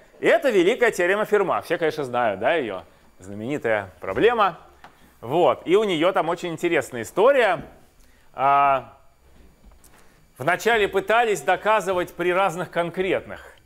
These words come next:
n, а, доказательства с четвертыми степенями предъявил лично Ферма. А, доказательство с кубами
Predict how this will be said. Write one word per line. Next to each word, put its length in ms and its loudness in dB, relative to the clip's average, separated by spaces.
n, 300 -2
а, 480 0
доказательства 760 0
с 180 -8
четвертыми 600 0
степенями 800 -2
предъявил 520 0
лично 360 -6
Ферма. 540 0
А, 680 2
доказательство 580 -2
с 80 -12
кубами 760 0